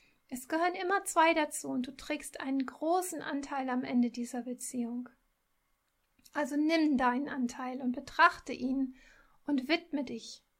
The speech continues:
ihm, anstatt nur bei dem anderen zu sein. Der Partner, das Außen, ist immer unser Spiegel und unsere Projektionsfläche. Und wir tragen etwas in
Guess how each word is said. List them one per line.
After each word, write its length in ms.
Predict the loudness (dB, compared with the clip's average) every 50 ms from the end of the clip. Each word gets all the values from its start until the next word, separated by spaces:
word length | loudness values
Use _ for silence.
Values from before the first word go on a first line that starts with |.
| _ _ _ _ _ _ _
ihm, 480 | -2 -2 -2 0 -2 -4 -6 -8 -12 -12 _
anstatt 520 | -2 -2 -2 -2 -2 -2 -2 -2 -4 _ 2
nur 480 | 2 4 4 4 4 4 4 2 2
bei 140 | 2 2 0
dem 140 | 0 0 -2
anderen 460 | 0 0 0 -2 -2 -2 -2 -2 -2
zu 160 | -2 -4 -8
sein. 540 | -10 -8 -6 -4 -4 -4 -4 -4 -6 -10 -14 _ _ _ -20 -20 -20 -20 -20 _ -4
Der 100 | -4 -2
Partner, 720 | -2 2 6 8 8 8 8 6 0 -4 -4 -4 -4 -6 -6
das 200 | -6 -8 -8 -6
Außen, 680 | -2 0 2 2 2 0 -2 -4 -8 -8 -8 -8 -8 -12 _ _ _
ist 220 | -10 -10 -10 -10 -4 0
immer 380 | 2 4 6 6 4 4 2
unser 280 | 2 0 2 2 0 -2
Spiegel 500 | -4 -8 -8 -6 -4 -4 -2 -4 -4 -4
und 140 | -6 -6 -4
unsere 300 | -2 -2 -2 -2 -2 -6
Projektionsfläche. 1200 | -6 -4 -2 -2 -2 -2 -4 -6 -6 -4 -2 -2 -2 -4 -6 -8 -8 -8 -8 -8 -6 -6 -6 -6 -8 _ _ -20 -20 -20 -20 -20 _ _
Und 120 | 0 2
wir 80 | 2 0
tragen 400 | 0 2 6 8 8 8 8 6
etwas 400 | 2 -4 -2 0 -2 -2 -2 -4
in 260 | -6 -2 0 0 0